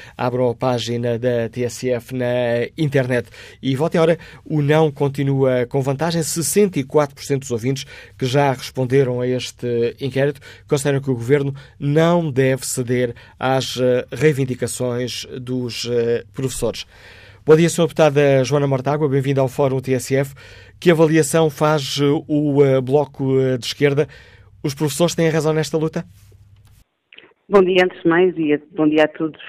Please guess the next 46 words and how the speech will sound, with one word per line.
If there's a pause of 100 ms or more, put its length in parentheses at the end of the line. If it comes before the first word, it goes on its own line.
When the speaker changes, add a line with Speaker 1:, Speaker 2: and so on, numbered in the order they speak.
(160)
Speaker 2:
e
a
todas
os
que
nos
estão
a
ouvir. (540)
Os
professores
têm
razão
nesta
luta, (240)
eh, (160)
porque, (300)
eh,
houve
uma
expectativa
imensa
dos
funcionários
públicos
sobre
o
descongelamento
das
suas
carreiras. (540)
Os
funcionários
públicos
sentiram
que
isso,
de
alguma
forma,
significava
também
um
descongelamento
da
vida,